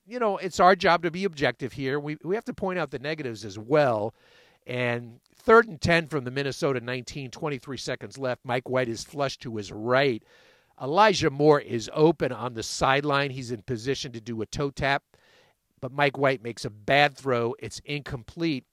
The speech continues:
and it sets up the desperation play on fourth down, which, of course, gets picked off. You make that play there, you know, you're talking first and goal at the seven with sixteen seconds left, and you have three really good shots at the end zone to win the game.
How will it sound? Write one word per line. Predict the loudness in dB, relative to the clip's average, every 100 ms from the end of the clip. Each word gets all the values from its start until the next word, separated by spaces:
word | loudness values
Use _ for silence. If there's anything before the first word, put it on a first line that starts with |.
| _ _ _
and | -12
it | -12 -4
sets | -2 -2 -2
up | -4 -6
the |
desperation | -6 -6 -6 -6 -4 -4 -6 -10
play | -8 -4 -4
on | -6
fourth | -8 -8 -6
down, | -6 -4
which, | -8
of | -10
course, | -10 -10 -8
gets | -12 -14
picked | -14 -12 -2
off. | 0 0 -6 _ _ _ _ -8
You | -6
make | 4 6 6
that | 4 4 2 -2
play | -2 4 6 4 2
there, | -4 -4 -4 -4 -8 _ _ -14
you | -6
know, | -4
you're | -4
talking | 0 2 2 -2
first | -4 0 0 -2
and | -4
goal | 4 6 6
at | 2
the | -6
seven | -8 0 2 2 -2
with | -8
sixteen | -8 -8 -10 -12 -12 -10
seconds | -6 -6 -6 -10
left, | -4 -2 -2
and | -6
you | -4 -2
have | -2
three | -4 -6 -4
really | -2 -4 -4
good | -6 -8
shots | -6 -6 -8 -12
at | -14
the | -10 -10
end | -10
zone | -10 -10 -12 _ _ _
to | -12
win | -8 -4 -4 -4
the | -10
game. | -8 -8 -6 -10